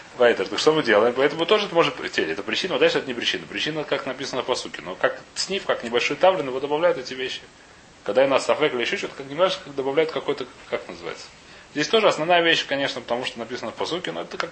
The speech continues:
добавление, немножко такая вещь. Вайтер. Давайте прочтем Раши внутри, если хотим. Попробуем. Алиса Матиша Нен Шлухим Йойцем. Раши говорит.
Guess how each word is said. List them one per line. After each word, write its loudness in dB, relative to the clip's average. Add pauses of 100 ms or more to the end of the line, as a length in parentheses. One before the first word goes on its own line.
добавление, 2
немножко -6
такая -4
вещь. -6
Вайтер. 2 (480)
Давайте 6
прочтем 0
Раши 6
внутри, -4
если -6
хотим. -8 (920)
Попробуем. 0 (1500)
Алиса 8
Матиша 6
Нен 6
Шлухим 6
Йойцем. 6
Раши 6 (360)
говорит. 4